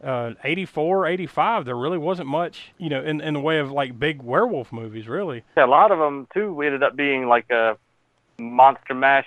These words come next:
Speaker 2: type <laughs> movies, if you will. Like, like, nineteen eighty was the Monster Club, the one that was in, uh, uh, you know, the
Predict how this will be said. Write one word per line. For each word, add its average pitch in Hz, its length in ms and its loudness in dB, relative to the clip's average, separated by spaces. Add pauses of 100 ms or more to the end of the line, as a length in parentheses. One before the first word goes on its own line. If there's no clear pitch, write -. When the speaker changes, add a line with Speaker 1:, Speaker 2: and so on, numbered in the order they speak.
Speaker 2:
type 135 180 2
<laughs> - 0 -
movies, 151 380 0
if 131 160 -8
you 139 80 -10
will. 139 140 0
Like, 123 180 4 (340)
like, 117 140 0
nineteen 139 340 0
eighty 135 240 0
was 120 200 -6
the 110 60 -10
Monster 123 380 0
Club, 110 360 -4
the 107 100 -8
one 117 220 -2
that 104 120 -10
was 110 220 -8
in, 107 160 -6
uh, 104 180 -2 (960)
uh, 104 220 4
you 110 120 0
know, 104 80 4
the 101 160 -2